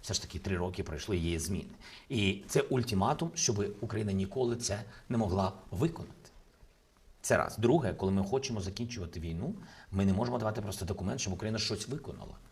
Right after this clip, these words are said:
Тому що у будь-якому випадку це тоді не меморандум, домовленість двох сторін. Це одна сторона каже, що я хочу, щоб ти зробив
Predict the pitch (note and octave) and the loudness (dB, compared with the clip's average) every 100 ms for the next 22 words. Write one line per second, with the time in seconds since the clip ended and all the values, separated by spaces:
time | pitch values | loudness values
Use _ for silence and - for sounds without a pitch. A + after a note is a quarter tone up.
0 | - - - F2 F2 G#2+ F#2 A2+ G2+ G2+ | -20 -14 -4 0 2 2 2 0 -2 -2
1 | F2 F2 B2 - G#2+ - G2 G2 G2 G2 | -2 0 0 0 -4 -4 -4 0 2 4
2 | F#2+ G2 C#3+ G#2 - - - - - G2+ | 4 4 2 0 -8 -14 -20 -10 0 4
3 | G2+ G#2 G2 F2+ F2+ E2+ - - G2 G2+ | 4 2 0 0 -2 -4 -4 -4 -2 -2
4 | F2 F2 D#2 - D#2 C#3+ G3 - C#3 A2+ | 0 0 0 -2 0 0 0 -2 0 2
5 | F2+ G2 G2 D#3 D3+ B2+ A#2 A2+ A2+ A2+ | 2 2 2 2 -2 -4 -4 -4 -2 -4